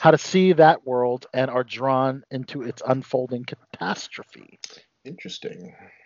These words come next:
Speaker 1: That sounds really, really cool. And, um, they, they seem to be going towards sci-fi. Uh, The Three Body Problem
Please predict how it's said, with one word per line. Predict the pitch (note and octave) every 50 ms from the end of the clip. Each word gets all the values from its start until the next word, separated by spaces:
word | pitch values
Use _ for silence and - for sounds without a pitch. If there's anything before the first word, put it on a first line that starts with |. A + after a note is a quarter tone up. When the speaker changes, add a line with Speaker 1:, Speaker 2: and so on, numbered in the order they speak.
| -
Speaker 1:
That | - A#3 D4 -
sounds | - G4+ F#4 - D#4
really, | D4 D4+ D#4 D#4 D#4 D4
really | D4 D4+ D#4 D#4+
cool. | - - C#4+ D4 E4 F4 E4+ B3 E3 C3+ C3 B2+
And, | C3 D#3+ D#3+ E3+ E3 E3+
um, | F#3 F3+ F3 F3 E3+ C#3+ C#3+
they, | E3 F3 F3+ F#3 E3 D3+ D3
they | F3+ F#3 F3+ E3+
seem | - - A#3+ C4+ D4 C4+
to | A#3
be | G3+ A3 G3
going | - F#3+ F#3+ F#3+
towards | - - G3+ F#3+ - -
sci-fi. | - C#3 C3+ C#3 - - A#2 G#2+ G#2+ A2 A#2 A#2 _ _ _ _ _ _ _ _ _ _ _ _ - -
Uh, | - C3+ C3 C3 C3 C3 C3 C3 C3 B2+ B2 _
The | - C3+
Three | B2+ - - - F3 G3+ A#3 B3
Body | A3+ F#3+ G3+ F#3 F3+ F3+ F3+ F3+
Problem | - - - E3 D3+ D3 C#3+ C#3 C#3+ D3 C#3+ C#3+ C#3+ C3+